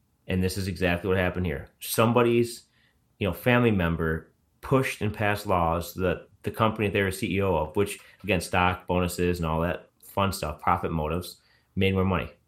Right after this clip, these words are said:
which should be, uh, it's, it's, it's unethical, should be illegal. And, and what we're seeing now is that when you have, like, eleven states passing laws forcing, you know, EpiPen requirements in schools,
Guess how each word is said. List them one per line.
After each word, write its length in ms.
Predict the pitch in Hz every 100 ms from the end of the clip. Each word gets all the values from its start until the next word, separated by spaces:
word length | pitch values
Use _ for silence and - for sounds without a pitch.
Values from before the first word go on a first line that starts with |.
| _ _ _ -
which 140 | 117
should 220 | - 139 131
be, 180 | 127
uh, 100 | 110
it's, 220 | 113 113 -
it's, 380 | 123 123 - -
it's 160 | 110 110
unethical, 640 | 123 123 120 92 95 90
should 220 | 95 127 120
be 60 |
illegal. 420 | 110 95 87 92 - _ _ _ -
And, 140 | 120
and 200 | 113 120
what 140 | 123 113
we're 120 | 120
seeing 360 | - 139 135 120
now 300 | 117 127 110
is 140 | 104
that 280 | 101 95 -
when 140 | 110
you 80 | 107
have, 440 | 110 110 110 104 101
like, 200 | 92 90
eleven 300 | 98 101 101
states 300 | 107 104 -
passing 300 | 101 98 92
laws 580 | 92 95 95 92 - _ -
forcing, 560 | 104 98 101 95 90 - _ _
you 100 | 104
know, 80 | 92
EpiPen 580 | 98 110 101 98 90 82 _ -
requirements 560 | 90 - 95 92 82 80
in 60 |
schools, 480 | - 147 143 127